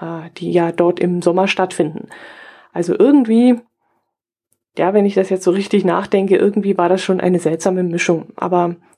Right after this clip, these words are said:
vor Ort, als wir dort waren, hat es uns eigentlich nicht gestört.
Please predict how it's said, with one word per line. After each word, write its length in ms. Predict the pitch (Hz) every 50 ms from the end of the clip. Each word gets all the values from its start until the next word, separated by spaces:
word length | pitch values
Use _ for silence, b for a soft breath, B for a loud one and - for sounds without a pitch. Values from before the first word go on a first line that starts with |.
| _ -
vor 260 | - - 165 - -
Ort, 280 | - 160 196 233 233
als 180 | - 202 208 -
wir 80 | 185 180
dort 260 | 160 165 185 190 -
waren, 240 | 180 180 185 180 B B B B
hat 140 | - - -
es 140 | 185 180 -
uns 140 | 170 - -
eigentlich 340 | 160 156 - - - -
nicht 180 | 170 156 - -
gestört. 560 | - 170 175 - 165 156 160 170 - - -